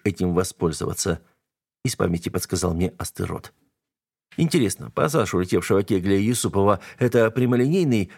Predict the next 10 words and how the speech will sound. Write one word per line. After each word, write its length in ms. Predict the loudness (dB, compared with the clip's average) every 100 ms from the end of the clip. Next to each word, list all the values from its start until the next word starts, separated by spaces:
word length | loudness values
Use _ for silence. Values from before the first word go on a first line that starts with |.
| _
порывистый 500 | 0 2 2 0 -2
поступок 500 | -2 -2 0 -2 0
или 160 | 0 2
подобная 520 | 0 2 2 2 0
агрессия 540 | 0 0 0 0 0
в 60 | 0
мою 180 | 0 0
сторону 480 | 0 0 2 0 0
была 320 | 2 2 2
продумана, 720 | 0 -2 0 0 2 0 -2